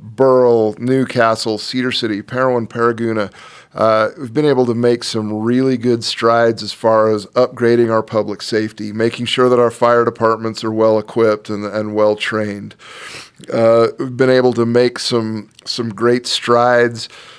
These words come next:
uh, as far as pay increases, not only for, uh,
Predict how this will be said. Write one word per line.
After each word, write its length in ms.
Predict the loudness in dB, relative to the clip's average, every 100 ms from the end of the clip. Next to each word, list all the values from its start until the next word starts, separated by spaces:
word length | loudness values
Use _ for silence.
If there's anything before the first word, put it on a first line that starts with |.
| _
uh, 420 | -2 2 4 2 0 -4
as 140 | -6
far 280 | 0 2 2
as 120 | -2
pay 380 | -6 0 2 2
increases, 580 | 0 0 0 -2 -8 -2
not 240 | 0 2
only 320 | 2 0 -2
for, 720 | -6 -2 0 2 0 -2 -6 _ _ _ -14
uh, 500 | -4 0 2 2 0